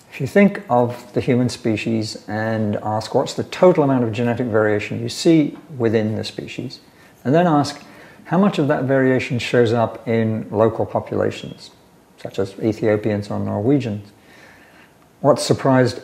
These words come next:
everybody, I think, was that the, something like eighty-five percent of the total variation in the human species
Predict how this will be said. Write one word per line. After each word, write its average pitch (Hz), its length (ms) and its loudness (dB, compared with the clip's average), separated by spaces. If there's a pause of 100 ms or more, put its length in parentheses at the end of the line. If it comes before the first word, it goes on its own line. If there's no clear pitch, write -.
(120)
everybody, 123 600 2 (680)
I 101 120 -12
think, 147 380 -6 (1080)
was 113 220 0
that 120 300 2
the, 110 300 4 (1600)
something 147 360 0
like 139 240 0
eighty-five 147 680 2
percent 143 560 -6
of 113 140 -6
the 120 60 -6
total 123 400 -2
variation 117 680 0 (260)
in 107 280 -4
the 101 200 -4 (160)
human 143 380 2 (280)
species - 580 -8